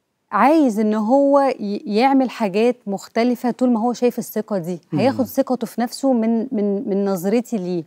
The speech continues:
Speaker 2: آه، من كلامي عليه، من عدم تريقتي. إنه جبان وخواف، لا يا عم، ما تقولوش يا عم، ده بيخاف. لو أنا شفت إن أبويا وأمي شايفيني كده،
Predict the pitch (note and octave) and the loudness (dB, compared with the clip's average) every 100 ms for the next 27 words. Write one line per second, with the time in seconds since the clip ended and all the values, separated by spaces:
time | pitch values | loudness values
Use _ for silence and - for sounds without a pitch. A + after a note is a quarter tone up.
0 | - E3 F3+ D3+ C#3+ C#3 D#3 F#3 E3+ C3 | -6 -4 -2 0 0 2 4 4 4 2
1 | C#3+ C#3+ C#3+ C3+ F3+ A#3 - D3+ D3+ D3+ | 0 0 -2 -2 0 -2 -2 -4 -4 -4
2 | - A2+ _ _ _ _ _ _ C3 C3 | -8 -20 _ _ _ _ _ _ -2 2
3 | B2+ C3 D3 C#3+ - B2+ C3 C#3 E3+ F3 | 2 4 2 0 -4 -4 -4 -4 -6 -4
4 | D#3 B2 C3+ C#3+ - C3 C3 B2 B2 - | -8 -8 -8 -8 -8 -8 -6 -6 -6 -2
5 | C#3 - _ _ _ _ _ _ C3+ C#3+ | -2 -2 _ _ _ _ _ _ 0 2
6 | D#3 F#3+ - _ _ C#3 B2+ C3 D#3 D#3+ | 4 2 0 _ _ -2 2 4 4 4
7 | D3+ - B2+ D#3 D#3+ C#3+ E3 F3+ | 0 -2 -6 -2 -4 -2 -4 -4